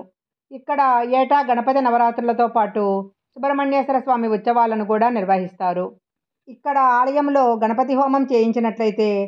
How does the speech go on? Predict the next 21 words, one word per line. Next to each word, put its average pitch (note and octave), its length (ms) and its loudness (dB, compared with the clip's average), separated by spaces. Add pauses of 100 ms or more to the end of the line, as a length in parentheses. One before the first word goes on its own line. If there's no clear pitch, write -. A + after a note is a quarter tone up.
(320)
స్వామివారు C4+ 600 0
వారికి A#3 420 0 (100)
అండగా A#3 440 2
ఉంటారు. F#3+ 500 0 (240)
ఈ C#4 140 -6
వీడియో C4+ 340 0
గనక C4+ 260 0 (140)
మీకు A3+ 240 0
నచ్చినట్లయితే A3+ 760 0 (540)
లైక్ C4 220 -2
చేయండి, A3+ 520 2
షేర్ G#3 360 0
చేయండి. F#3+ 440 2 (540)
ఇలాంటి C4+ 280 0
మరిన్ని C4+ 380 2
వీడియోల B3 360 2
కోసం A#3 400 0 (220)
మా A#3+ 160 0
ఛానల్ A#3 400 0
సబ్స్క్రైబ్ A#3+ 480 -2
చేసుకోండి. G3 560 -6